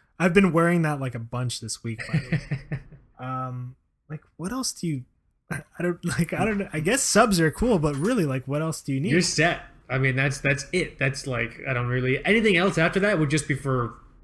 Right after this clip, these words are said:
Speaker 2: fun, like, superfluous fun. You know?
Speaker 1: The, the only,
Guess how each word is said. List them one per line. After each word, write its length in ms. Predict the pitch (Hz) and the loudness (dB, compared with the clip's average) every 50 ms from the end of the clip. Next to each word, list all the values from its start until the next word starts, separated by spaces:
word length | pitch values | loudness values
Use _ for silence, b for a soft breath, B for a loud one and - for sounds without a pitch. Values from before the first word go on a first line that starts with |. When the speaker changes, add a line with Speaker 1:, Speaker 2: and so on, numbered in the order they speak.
| - _ _ | -20 _ _
Speaker 2:
fun, 520 | - - - - - 147 131 117 107 104 - - - - - _ _ _ | -14 -14 -6 -4 -2 0 0 -2 -4 -8 -12 -16 -20 -20 -20 _ _ _
like, 200 | - 131 131 135 | -4 -2 -2 -2
superfluous 760 | 123 - 165 151 - - 160 156 135 131 143 143 139 139 135 - | 0 0 -2 -2 0 0 0 0 2 2 2 2 2 2 2 -2
fun. 440 | - - 143 135 123 110 104 107 - - - - - _ _ _ _ _ _ _ - | -4 -4 -2 -2 -2 -2 -6 -10 -14 -18 -20 -20 -20 _ _ _ _ _ _ _ -4
You 120 | 123 117 117 | -4 -2 2
know? 100 | 120 147 | 4 4
Speaker 1:
The, 120 | 190 214 | 4 4
the 200 | 196 170 185 196 | 4 2 2 2
only, 300 | 202 220 247 277 262 233 | 4 2 2 0 0 -2